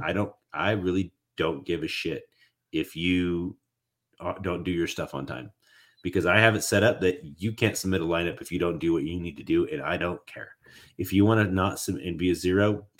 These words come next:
fine. But if you do, I will make, I will freaking call your shit out too. Make sure you submit a lineup. I will say something to you,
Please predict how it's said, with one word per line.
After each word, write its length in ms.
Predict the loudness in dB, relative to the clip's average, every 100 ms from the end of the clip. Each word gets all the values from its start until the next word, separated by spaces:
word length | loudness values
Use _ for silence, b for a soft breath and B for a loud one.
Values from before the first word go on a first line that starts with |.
| B B B B _
fine. 420 | -2 0 0 -4 -10 b b
But 140 | -4 0
if 140 | 0
you 100 | 0
do, 420 | 2 4 4 2 2
I 140 | 4
will 160 | 4 4
make, 240 | 0 -2 0
I 160 | 4
will 180 | 4 2
freaking 420 | 0 -6 -6 -8
call 200 | -4 0
your 140 | 0 -2
shit 200 | -2 -2
out 200 | -2 -2
too. 240 | -4 -4 -4
Make 200 | -4 -4
sure 140 | -2
you 60 | -4
submit 300 | -4 -6 -4
a 40 |
lineup. 340 | -4 -6 -10 -14 _ -10
I 120 | -4
will 380 | 0 0 0 -6
say 280 | -8 -2 -2
something 400 | -2 -8 -10 -10
to 60 | -8
you, 240 | -6 -8